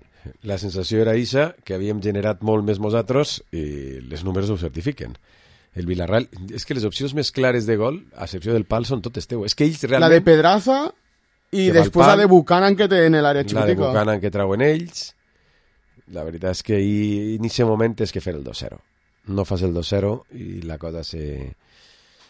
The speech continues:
Speaker 1: se entortella i se complica un pèl. Arnau Tenas, porter del Villarreal Club de Fútbol, ahir, titular en Champions League.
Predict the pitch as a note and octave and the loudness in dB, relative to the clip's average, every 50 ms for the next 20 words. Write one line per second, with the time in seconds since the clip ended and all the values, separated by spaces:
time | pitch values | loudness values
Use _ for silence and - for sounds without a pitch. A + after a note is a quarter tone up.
0 | _ _ - - A2+ G#2+ G#2 - A2 G2+ G2 - A#2+ A#2+ A#2+ A#2+ A#2 A2 - - | _ _ -6 -2 -2 -2 -2 -2 -4 -4 -2 0 2 4 4 4 4 2 2 0
1 | A#2 G#2+ - - A2+ G#2 G#2 G2 - - - A#2+ A#2+ A2+ - - F#2 F2 D2 - | -2 -2 0 0 -2 -2 -2 -2 -4 0 4 6 6 6 4 2 -2 -2 -4 -10
2 | B1+ G#1 G#1 - - _ - - - - _ _ _ _ - D3 D3 D3+ F#3 G#3+ | -12 -12 -12 -14 -18 _ -20 -20 -20 -20 _ _ _ _ 6 6 6 6 6 6
3 | A3 F#3 - C3 A#2+ G#2 F#2 D#2+ D#2+ - - - - - - C#3 C3+ C3 - F#3 | 4 6 6 6 4 4 4 0 -2 -4 -8 -10 -12 -2 0 0 2 4 4 4
4 | E3+ D3+ D3 C3+ C3+ C3+ C#3 C#3+ D3+ D#3 D3+ - C#3+ B2 A#2+ - - E3+ E3 D#3+ | 4 4 4 4 6 6 6 6 6 4 4 4 4 4 4 4 4 4 6 6
5 | D3+ D3+ - _ C3+ B2+ B2+ B2 A#2 G#2+ F#2+ E2 D#2 D2 D2 - - - _ _ | 6 4 2 _ 2 4 6 8 8 6 6 2 0 -4 -8 -12 -18 -20 _ _
6 | _ - G#2+ G2 - B2 C3+ D#3 E3 E3 E3 E3 - - _ - B2+ A#2+ A2 - | _ 2 2 4 4 6 6 8 8 6 6 4 0 -2 _ -4 -4 -4 0 2
7 | C#3+ C#3 C3 A#2 C3 A#2+ A2+ G2 D#2 C#2+ B1+ - - - | 2 2 2 2 0 0 0 0 -2 -4 -6 -10 -14 -20